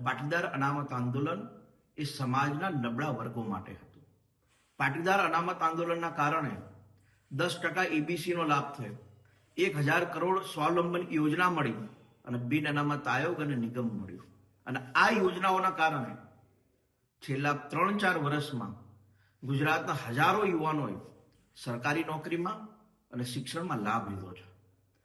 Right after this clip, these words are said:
અને આ આંદોલન ખાલી પાટીદાર સમાજ માટે નહોતું. આ આંદોલન ભલે પાટીદાર સમાજોએ કર્યું, પરંતુ લાભ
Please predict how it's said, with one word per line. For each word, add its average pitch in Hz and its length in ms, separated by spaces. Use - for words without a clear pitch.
અને 156 140
આ 165 100
આંદોલન 202 380
ખાલી 208 240
પાટીદાર 190 380
સમાજ 196 300
માટે 190 200
નહોતું. 180 320
આ 139 140
આંદોલન 170 400
ભલે 233 200
પાટીદાર 202 400
સમાજોએ 147 460
કર્યું, 104 240
પરંતુ 131 260
લાભ 156 240